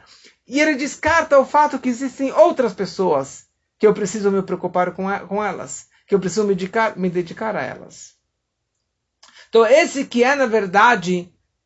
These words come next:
o problema maior. A fonte, a raiz do problema é exatamente isso.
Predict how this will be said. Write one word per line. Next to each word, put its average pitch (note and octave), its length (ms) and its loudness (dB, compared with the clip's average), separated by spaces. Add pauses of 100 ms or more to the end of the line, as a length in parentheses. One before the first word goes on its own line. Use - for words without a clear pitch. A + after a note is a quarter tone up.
(160)
o F#3+ 100 4
problema G3+ 720 0 (220)
maior. C#3 540 -6 (320)
A F3 100 4
fonte, D4 560 4
a A3+ 60 6
raiz A3+ 460 2
do A#3 120 0
problema A#3 680 2 (440)
é D#3+ 200 0
exatamente F3 800 -4
isso. G#2+ 320 -16